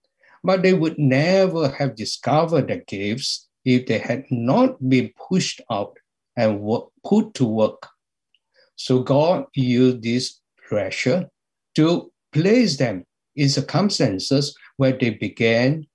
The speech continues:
to develop the gifts of evangelism, of witnessing, of help, wisdom, knowledge, teaching, prophecy, and all other gifts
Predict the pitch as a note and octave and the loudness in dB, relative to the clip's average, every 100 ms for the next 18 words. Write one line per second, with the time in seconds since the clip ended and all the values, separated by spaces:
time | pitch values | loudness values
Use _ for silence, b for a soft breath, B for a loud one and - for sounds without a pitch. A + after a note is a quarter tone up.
0 | _ B2 A2+ G2 F2+ G#2 G#2+ A#2+ C#3 - | _ -4 -4 -6 -4 -2 0 0 -2 -8
1 | _ G2 - G#2 A2 - C#3+ C3+ C3+ C3 | _ -12 -8 -8 -8 -6 -2 -2 -2 -4
2 | G#2 A#2 B2+ D3 C3+ A#2 G#2+ A2 - - | -2 0 0 0 0 -2 -4 -8 -14 -16
3 | _ _ _ _ _ _ G#2+ F#2 - G#2 | _ _ _ _ _ _ -10 -8 -8 -10
4 | - A#2+ D#3 F3+ - - C#3 - - - | -4 -2 0 -2 -4 -4 -6 -8 -12 0
5 | C#3 E3 G#3+ - _ _ _ B2+ B2 - | 0 2 -2 -10 _ _ _ -2 -2 0
6 | C3+ D#3 F#3 - - _ _ _ _ _ | 2 2 2 -2 -16 _ _ _ _ _
7 | _ A#2 A2 - D3 F3+ A3+ A3+ _ _ | _ -6 -6 -2 0 2 -2 -4 _ _
8 | _ _ _ C#3 C#3+ D3+ D#3 E3+ - - | _ _ _ 2 2 2 0 -4 -12 -20
9 | _ _ _ - D3+ C#3 F3 G3 C4 - | _ _ _ -2 0 2 0 2 0 -2
10 | _ _ _ _ D#3 C#3+ C#3 - C#3 C#3+ | _ _ _ _ -4 -2 -2 2 2 2
11 | D#3 - _ D3 D#3 - F#3+ F#3+ F#3 F#3 | -2 -14 _ -2 0 2 2 2 2 2
12 | G#3 D3 C3+ G2 - - - | 2 0 0 -2 -6 -10 -14